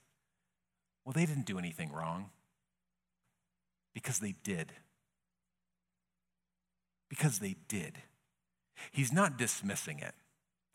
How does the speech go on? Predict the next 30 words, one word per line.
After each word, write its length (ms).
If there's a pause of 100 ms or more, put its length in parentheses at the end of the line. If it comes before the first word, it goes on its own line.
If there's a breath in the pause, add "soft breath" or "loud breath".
(180 loud breath)
He's 180
not 160
saying, 260
"Well, 200
you're 120
just 200
overreacting, 800
you 60
know, 140
the 120
fact 320
that 100
they 140
just 340 (400 loud breath)
left 320
you 300
and, 220 (440)
or 100
divorced 520
you. 140
Di-, 200 (880)
just, 240 (920)
yeah, 140
just 240
get 140
over 180
it." 80 (160)
No, 220 (320)
they 180
did 460